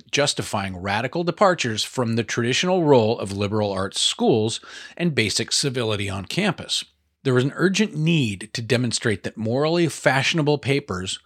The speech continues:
no matter how absurd, could be published. I believed then that if I exposed the theoretical flaws of this body of literature,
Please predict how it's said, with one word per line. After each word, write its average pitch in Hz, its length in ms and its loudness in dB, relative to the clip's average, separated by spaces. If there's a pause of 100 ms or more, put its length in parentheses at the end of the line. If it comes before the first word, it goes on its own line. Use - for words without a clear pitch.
(240)
no 101 100 -2
matter 107 220 2
how 196 300 4
absurd, 147 580 2 (280)
could 165 120 4
be 175 120 0
published. 190 560 0 (480)
I 120 60 4
believed 170 440 2
then 139 500 2
that 120 180 2
if 113 120 2
I 117 120 2
exposed 139 800 2
the 120 120 2
theoretical 214 760 2
flaws 120 760 0
of 110 180 -8
this 110 180 -4
body 110 320 -2
of 95 100 -8
literature, 110 640 -2